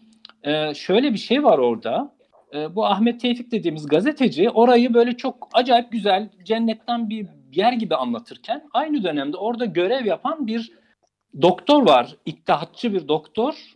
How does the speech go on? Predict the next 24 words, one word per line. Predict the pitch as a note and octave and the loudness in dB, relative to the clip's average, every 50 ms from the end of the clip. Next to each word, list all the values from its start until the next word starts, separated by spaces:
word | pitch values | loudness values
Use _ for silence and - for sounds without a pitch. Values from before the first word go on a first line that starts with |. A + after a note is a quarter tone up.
| _ _ | _ _
E, | - D3 D3 D3 D3 D3 D3 D3+ D3 D3+ D3+ D3 C#3 | -18 -14 -12 -10 -10 -8 -8 -8 -8 -8 -8 -10 -10
Şerafettin | - - - F3 E3 E3+ F3+ F#3 F3+ - G#3+ G#3 - - A#3+ A#3 A3 | -12 -4 0 4 4 6 6 4 4 4 2 0 2 0 2 4 4
Mamuni | F#3+ F3 E3 E3 E3 F3 F#3 F#3+ G#3 A3 B3 A#3 | 4 6 6 6 4 4 2 0 0 0 0 0
adında | - - C3 A#2+ B2 A#2+ A#2+ C3+ - C#4 C#4 | 0 -2 -2 -2 -2 -4 -4 -4 -4 -4 -4
ve | B3+ | -4
anıları | - E3 E3 F#3 F#3+ F#3 G3+ G#3 A#3 A#3 | -2 -2 -2 -2 -2 -2 -2 0 0 0
yayınlandı. | G3+ D3+ C3 B2 B2 A#2+ A#2+ A#2 B2 C3+ D#3 B3+ E4 D#4+ - _ _ _ _ _ _ _ _ _ - - | 0 0 -2 -2 -4 -4 -6 -6 -8 -10 -10 -10 -10 -10 -10 _ _ _ _ _ _ _ _ _ -10 -8
E, | E3 E3+ E3+ E3+ - - _ _ _ _ _ _ _ _ - | -6 -6 -6 -6 -8 -12 _ _ _ _ _ _ _ _ 0
o | B3 D4+ D4+ | 0 2 4
bölgede | D4+ A#3+ G3+ F#3 G3+ A3+ | 4 4 4 4 2 2
aslında | A3 B3+ C4 B3 - C#4 C4+ C4+ | 2 2 0 0 -4 -8 -6 -4
o | C#4 D4+ C4 | -4 -2 -2
dönem | B3 G#3 A3 C#4 F4 E4+ | -2 -2 -2 -4 -6 -4
bugünkü | C#4+ C4 D4 C4+ C#4+ B3 - - F#3 | -4 -4 -2 -2 -2 -4 -4 -6 -6
gibi | F3+ G3+ G3+ C#4 B3+ A#3 | -6 -4 -4 -2 -2 -2
bir | C4 C4+ | -4 -4
salgın | - - - - - - F3 F3 F#3+ G#3+ D#4 F4 E4+ | -6 -12 -18 -2 2 4 4 6 4 2 0 0 2
var, | A3 D3+ C#3 - | 2 2 0 -2
kolera | - - D#3+ F3+ B3 E4 E4 A#3+ D3 A#2 | -6 -6 -2 0 2 2 2 2 0 -2
var. | G#2+ - - - - - _ _ _ | -4 -8 -12 -18 -20 -20 _ _ _
Koleradan | - - G#3 A#3 B3+ B3+ B3 A3 A3+ A#3 A3+ | -4 0 2 4 4 4 4 2 0 0 0
insanlar | A3+ A3+ A3+ A3+ - A3 A3 A#3 C4 C#4+ C4+ - | 0 0 0 -2 -4 -4 -4 -2 -4 -4 -4 -6
kırılıyor | - B3 A#3+ B3 A#3+ G#3+ F#3 G#3 C#4+ E4 D#4+ - - | -6 -4 -2 -2 0 2 2 2 0 -2 -6 -6 -4
ama | G3 A3 A#3+ B3 A3+ G#3+ | -2 0 0 0 0 -2